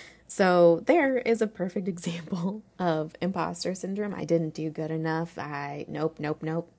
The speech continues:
So yeah. So for now, it is Miss Rachel and Snuggles with Daddy in the guest room bed while I'm curled up in our <laughs> bed with our dogs, just reading until everybody is asleep or my eyes get heavy.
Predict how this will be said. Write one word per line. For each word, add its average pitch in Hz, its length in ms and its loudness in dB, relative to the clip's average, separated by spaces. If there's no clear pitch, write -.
So - 160 2
yeah. 120 200 2
So 277 140 4
for 302 100 6
now, 247 340 4
it 190 200 2
is 180 300 0
Miss 180 280 2
Rachel 214 520 0
and 175 220 0
Snuggles 175 520 0
with 233 140 -2
Daddy 208 440 0
in 165 140 -4
the 143 80 -10
guest - 300 -8
room 269 180 0
bed 208 320 2
while 165 320 -4
I'm 311 280 2
curled 240 380 2
up 185 200 -2
in 165 200 -2
our 302 320 2
<laughs> 196 400 2
bed 185 360 4
with 247 200 6
our 247 140 4
dogs, 185 640 2
just 202 300 0
reading 175 540 2
until 165 460 4
everybody 170 540 4
is 160 160 4
asleep 180 480 2
or 160 220 4
my 165 220 -2
eyes - 240 0
get - 180 -8
heavy. - 340 -6